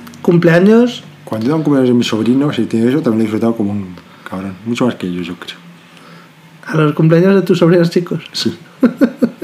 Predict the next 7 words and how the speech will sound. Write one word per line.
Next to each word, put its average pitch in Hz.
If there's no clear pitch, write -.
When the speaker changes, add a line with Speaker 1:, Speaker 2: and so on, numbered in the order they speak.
Speaker 2:
Perdón, 131
perdón, 123
sí. 107
Speaker 1:
No, 233
pero 151
que, 160
joder, 151